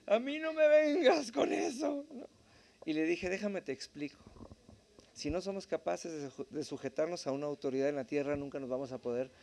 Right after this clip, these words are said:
sujetar a una autoridad que no conocemos y que no vemos, que se llama Dios. Y aunque sí, este es el día del Señor", le dije, "tienes que aprender a ser obediente a tus autoridades para que luego puedas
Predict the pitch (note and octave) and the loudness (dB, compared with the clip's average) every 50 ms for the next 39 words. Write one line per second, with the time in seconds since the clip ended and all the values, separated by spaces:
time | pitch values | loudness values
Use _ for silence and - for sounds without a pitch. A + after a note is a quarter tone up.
0 | - - - - - - - C#3+ - - C#3+ D3 D3+ D3+ D3+ D3 C#3+ C#3+ - - | -20 -20 -14 -12 -8 -6 -6 -4 0 0 2 2 2 0 0 -2 -4 -4 -4 -4
1 | C#3 C3 C3+ C3 C3 C3+ C3 - C#3+ B2+ B2+ C3 - C#3+ C3 B2+ A#2 - - C#3+ | -4 -2 0 2 2 0 0 -2 -4 -4 -4 -4 -6 -6 -8 -8 -6 -6 -4 -4
2 | C#3+ C#3+ B2 C3+ B2 - C3 B2+ C3 C3+ C3+ C3+ C3 B2 - - B2 A2 B2 A#2+ | -4 -6 -8 -8 -6 -6 -4 -2 0 0 0 -2 -2 -6 -8 -10 -10 -6 -4 -2
3 | B2+ B2+ C3 B2+ A#2+ C#3 C#3+ B2+ A#2+ - - - - - - - - - - - | -2 -2 -2 -2 -2 0 -2 -2 -2 -6 -16 -18 -20 -20 -20 -20 -20 -20 -20 -20
4 | - - - - - - - - - - - - - - D#3+ E3 E3 E3+ - F3+ | -20 -20 -20 -20 -20 -20 -20 -20 -20 -20 -20 -12 2 8 8 8 8 8 4 0
5 | E3 - - A3+ A#3+ A#3+ F#3+ - - - - - - - G3 F#3+ - C#4 G#3+ A#3 | -2 0 0 0 0 0 0 -4 -6 -16 -18 -8 -2 -2 -2 -2 -4 -4 -2 -2
6 | A3 F#3+ F3 G3 G#3 A3 A3+ G#3+ - G3 F3 F3+ G3 B3 E4 F4 - - - _ | 0 0 2 2 2 2 2 0 -2 -2 0 2 2 2 2 0 -4 -18 -20 _
7 | _ _ _ _ - - E3 E3 F3+ E3+ - G3+ G#3 A#3 A3+ - A3 - F3+ E3+ | _ _ _ _ -6 -2 0 0 0 2 2 2 2 2 2 0 0 2 2 2
8 | E3+ F#3 G3+ G3+ - - G3 G3+ G#3 G3 F#3+ F3 E3 D#3 F3 F#3+ G3+ A3+ A3 G#3+ | 2 2 0 0 0 2 4 4 6 6 6 6 6 6 4 4 4 2 2 2
9 | - F3 - - D#3 D3+ - D#3 D3 D3+ D#3 E3 F#3+ G#3+ G#3+ - F#3+ D#3+ D3+ - | 0 -2 2 2 2 4 4 2 4 4 6 4 4 4 2 0 0 0 0 0
10 | E3 D#3 D#3+ F3+ G3+ G3+ A3 A3 - G3+ G3 G#3+ A3+ A3 A3 | 0 2 2 2 2 2 0 0 0 0 2 4 2 2 0